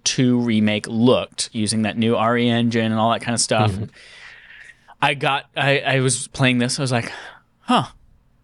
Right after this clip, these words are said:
Speaker 1: this is just, this is standard now. I've come to expect this." I wasn't blown away with it, but I mean, it still looks fantastic. It's good, but I'm just like, "Oh, I'm not blown away by it anymore." I can
Speaker 2: Looks
Speaker 1: see
Speaker 2: like Resident Evil.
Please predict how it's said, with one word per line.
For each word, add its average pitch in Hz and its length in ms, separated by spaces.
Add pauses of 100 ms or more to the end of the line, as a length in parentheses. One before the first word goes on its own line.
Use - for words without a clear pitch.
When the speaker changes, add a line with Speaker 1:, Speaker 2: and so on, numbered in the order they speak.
(140)
Speaker 1:
this 151 180
is 160 160
just, 160 300
this 135 160
is 143 160
standard 139 480
now. 92 160
I've 113 160
come 135 140
to 131 80
expect - 320
this." 92 180
I 135 80
wasn't 156 280
blown 139 300
away 135 240
with 107 140
it, 127 100
but 147 240
I 170 60
mean, 170 100
it 131 80
still 190 180
looks 175 360 (200)
fantastic. 135 760
It's 135 100
good, 131 380 (300)
but 123 100
I'm 123 40
just 117 120
like, 131 100
"Oh, 190 300
I'm 143 80
not 156 160
blown 151 180
away 156 140
by 120 100
it 98 60
anymore." 98 500
I 147 140
can 151 140
Speaker 2:
Looks - 120
Speaker 1:
see - 120
Speaker 2:
like 165 40
Resident 101 280
Evil. 98 300